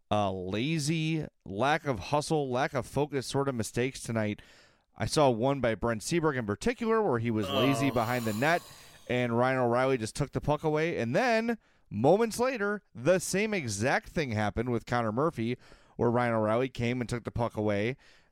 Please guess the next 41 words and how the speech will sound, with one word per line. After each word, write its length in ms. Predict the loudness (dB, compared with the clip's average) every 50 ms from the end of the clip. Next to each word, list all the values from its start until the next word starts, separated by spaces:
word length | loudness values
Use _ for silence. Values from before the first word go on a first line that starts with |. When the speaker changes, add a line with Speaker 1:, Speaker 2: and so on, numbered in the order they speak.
| -4 0
Speaker 1:
There 120 | 2 2
was 120 | 2 2
a 40 | 0
moment 260 | 0 0 0 0 0
where 100 | 0 0
Jonathan 440 | 0 2 0 0 0 0 -2 -4 -2
Toews 320 | -2 0 0 0 0 0 0
had 140 | 0 0
a 40 | -2
chance 320 | -2 -2 -2 -2 -2 -4 -4
to 80 | -2
make 160 | -2 -2 -2
a 60 | -4 -6
play 440 | -4 -2 -2 -2 -2 -2 -4 -8 -10 _ _ _ -20 -20 -20 -4 0
behind 320 | 0 2 2 2 2 0 0
the 60 | -2
Sabres 440 | 0 0 0 2 2 0 -2 -2 -2
net 260 | -2 -2 -2 -2 -4 -6
in 100 | -4 -4
the 80 | -2
third 300 | 0 0 0 0 0 -2
period, 360 | -4 -4 -2 -2 -2 -4 -4
took 140 | -2 -2 -2
his 140 | -2 0 0
eye 140 | 0 0 0
off 120 | -2 -4
the 80 | -6 -6
puck, 260 | -4 -4 -4 -2 -2
and 80 | -4 -4
it 60 | -2
rolled 320 | 0 0 0 0 0 -2
harmlessly 460 | -4 -4 -4 -4 -4 -6 -4 -6 -6
past 360 | -4 -4 -4 -6 -6 -6 -6 -6
him. 200 | -6 -6 -8 -10 -14 _ -20 -20 _ _ _ _ _ _ _ _ 0
The 80 | 2
Hawks 340 | 2 2 0 -2 -4 -8 -8 -8 -2 0
are 160 | 2 2 2
still 500 | 0 -4 -6 -2 0 2 2 2 2 0
in 200 | -2 -2 -2 -2
the 60 | -2
mode 540 | -2 0 0 0 0 0 0 -2 -4 -6